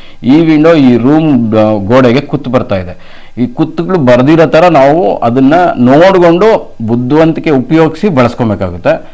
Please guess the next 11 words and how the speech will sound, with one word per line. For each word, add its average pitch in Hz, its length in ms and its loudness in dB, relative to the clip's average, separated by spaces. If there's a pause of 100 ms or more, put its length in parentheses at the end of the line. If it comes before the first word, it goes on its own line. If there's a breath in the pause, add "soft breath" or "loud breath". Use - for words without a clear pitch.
(340 loud breath)
ಮತ್ತು 120 200 -2
ಇಲ್ಲಿ 139 280 0
ಒಂದು 131 260 2
ಸಿಂಗಲ್ 127 500 0
ಸೌತ್ 131 320 -2
ವೆಸ್ಟ್ 131 200 -2
ಕಾರ್ನರಲ್ಲಿ 110 500 -2
ಮಾಮೂಲಿ 120 380 0
ಒಂದು 117 180 -2
ಬೆಡ್‌ರೂಮ್ 113 360 0
ಬಂತು. 104 380 -8